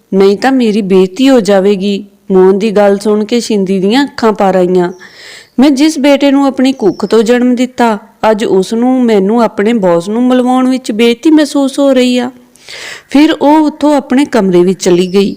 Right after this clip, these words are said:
ਇੱਕ ਘੰਟੇ ਬਾਅਦ, "ਆਓ ਸਰ, ਬੈਠੋ," ਮੋਹਨ ਨੇ ਆਪਣੇ ਬੌਸ ਨੂੰ ਬਿਠਾਉਂਦੇ ਹੋਏ ਕਿਹਾ। "ਸੋਹਣੀ, ਚਾਹ ਪਾਣੀ ਤਾਂ ਲਿਆ," ਇਹ ਕਹਿ ਕੇ ਮੋਹਨ ਆਪਣੇ ਬੌਸ ਦੇ ਸਾਹਮਣੇ ਬੈਠ ਗਿਆ।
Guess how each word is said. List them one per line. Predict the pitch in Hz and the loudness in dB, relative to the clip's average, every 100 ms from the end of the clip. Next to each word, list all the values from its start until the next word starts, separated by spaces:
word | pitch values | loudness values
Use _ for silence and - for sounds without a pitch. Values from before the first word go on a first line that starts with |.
| - | -4
ਇੱਕ | 208 190 220 226 | -2 0 -2 -2
ਘੰਟੇ | 202 185 180 | -4 -2 -2
ਬਾਅਦ, | 170 175 170 _ _ - | 0 -2 -4 _ _ -4
"ਆਓ | 185 196 | 0 0
ਸਰ, | 240 220 190 | 0 0 0
ਬੈਠੋ," | 185 165 - 165 - _ - | -2 -4 -4 -6 -8 _ -6
ਮੋਹਨ | 190 180 208 | 2 2 4
ਨੇ | 214 285 | 2 0
ਆਪਣੇ | 302 269 | 0 0
ਬੌਸ | 262 190 185 208 | 0 2 0 -2
ਨੂੰ | 202 | -4
ਬਿਠਾਉਂਦੇ | 190 190 196 180 185 | -4 -2 -2 0 0
ਹੋਏ | 180 175 | 0 0
ਕਿਹਾ। | 185 190 180 170 _ _ _ - - - - | -2 0 -2 -4 _ _ _ -20 -20 -20 -14
"ਸੋਹਣੀ, | - 240 247 311 370 | -2 2 4 4 2
ਚਾਹ | 240 196 | 0 0
ਪਾਣੀ | 190 220 226 233 | 0 -2 -2 -2
ਤਾਂ | 277 | 0
ਲਿਆ," | 262 262 247 254 - - | 2 2 0 -4 -12 -4
ਇਹ | 202 208 | 0 0
ਕਹਿ | 202 175 170 | 2 0 0
ਕੇ | 170 240 | -2 -2
ਮੋਹਨ | 233 208 233 | 0 2 2
ਆਪਣੇ | 214 - 202 | 0 0 -2
ਬੌਸ | 185 180 170 | 0 -2 0
ਦੇ | 180 | -2
ਸਾਹਮਣੇ | 190 190 185 190 | -2 -2 0 0
ਬੈਠ | 190 170 175 | 2 -2 -4
ਗਿਆ। | 180 180 | -4 -4